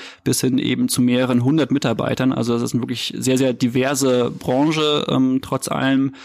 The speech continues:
Und von daher muss man immer zu allem, was ich jetzt auch in der Folge sagen muss, es kommt immer <laughs> extrem drauf an bei den Stadtwerken, über welches Stadtwerk man spricht.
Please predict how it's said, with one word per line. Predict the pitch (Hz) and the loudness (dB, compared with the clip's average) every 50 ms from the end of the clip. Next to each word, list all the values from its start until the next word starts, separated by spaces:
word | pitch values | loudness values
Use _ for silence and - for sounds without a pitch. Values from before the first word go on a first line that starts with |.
| - - - - - - | -20 -20 -20 -20 -12 -6
Und | - 123 120 117 120 120 117 - | -2 0 0 2 0 0 -2 -4
von | - - 127 | -2 0 2
daher | 127 127 131 | 2 4 2
muss | 131 135 - | 2 2 2
man | 135 127 | 0 0
immer | - 135 143 147 135 | 2 2 2 0 0
zu | - - | 0 -2
allem, | - 123 135 143 139 135 | 0 2 2 4 4 2
was | 131 131 - | 2 2 0
ich | 127 131 | -2 -2
jetzt | 120 - - | -2 -2 -4
auch | - 120 | -4 -2
in | 123 120 | -2 -2
der | 117 - | -2 -2
Folge | - 127 123 131 127 120 | -2 -2 0 2 2 0
sagen | 120 123 127 131 127 127 | 0 0 0 2 2 2
muss, | 127 127 127 - - | 4 2 2 0 -2
es | - 110 - - - | -2 -2 -2 -4 -4
kommt | - - 123 127 131 131 - | -4 0 0 2 2 0 0
immer | - 127 120 117 - | 2 2 2 2 0
<laughs> | |
extrem | - 120 - 131 - - 139 143 | 0 -2 -2 -2 0 0 2 2
drauf | 139 127 120 - - | 2 0 -2 -2 0
an | - 139 131 | 0 0 2
bei | 117 113 | 2 0
den | 117 | 0
Stadtwerken, | 113 - 120 - 127 123 123 131 - 135 | -2 -4 -4 -2 -2 -2 0 0 0 0
über | 123 120 110 | 0 0 0
welches | 123 120 120 - 131 | 0 -2 -2 -2 -2
Stadtwerk | - 127 - - 139 - | -2 -2 -2 -4 0 0
man | - 117 | 0 0
spricht. | 107 - - 135 123 - - - | 0 -2 -2 -2 -2 -2 -4 -8